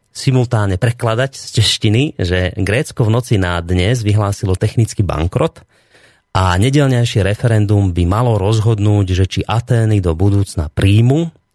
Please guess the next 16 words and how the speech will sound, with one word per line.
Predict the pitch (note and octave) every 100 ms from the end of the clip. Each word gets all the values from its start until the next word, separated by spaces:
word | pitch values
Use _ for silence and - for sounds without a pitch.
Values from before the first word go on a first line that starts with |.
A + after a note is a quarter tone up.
| _
pokračujúce | A2+ A2+ G#2+ - A#2+ A#2+ C3
drastické | A2 G2 - C3 A#2+ - A#2+
škrty, | - B2 - -
ktoré | A2 G2+
im | F#2+ F#2+
vnúcuje | G#2 - F#2
Veľká | F2+ G2 F2 E2+
trojka, | A#2+ C3 A#2+
teda | - F#2 E2+ - _ _ _
M | G#2+ F#2
M | A#2
F, | C3 - -
Európska | G#2 G2+ - - -
centrálna | A#2+ A#2 A2 G2
banka | G2 G2+ G2 -
a | F#2+